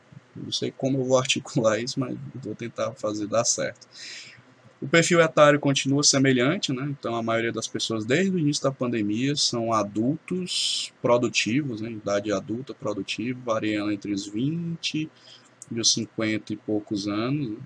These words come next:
Os idosos e crianças, esse número menor, aqui na nossa pirâmide etária. E como se vê aqui nesse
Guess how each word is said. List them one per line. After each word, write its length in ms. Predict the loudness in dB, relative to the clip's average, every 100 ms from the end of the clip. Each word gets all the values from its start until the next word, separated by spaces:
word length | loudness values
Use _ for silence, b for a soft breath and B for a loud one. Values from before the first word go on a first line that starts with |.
| -14 -12
Os 100 | -8
idosos 800 | -4 0 0 0 -4 -6 -6 -10 _ _ b b _
e 60 | -14
crianças, 540 | -6 -4 -4 -6 -8
esse 100 | -6
número 240 | -6 -4 -2
menor, 360 | -2 -2 -2
aqui 120 | -2 -6
na 120 | -10
nossa 360 | -10 -10 -10
pirâmide 460 | -6 -6 -4 -4 -4
etária. 500 | -6 -4 -4 -4 -6 -12 B B B B -8
E 60 |
como 240 | 0 2 2
se 120 | 2
vê 100 | 2
aqui 180 | 2 2
nesse 420 | 4 2 0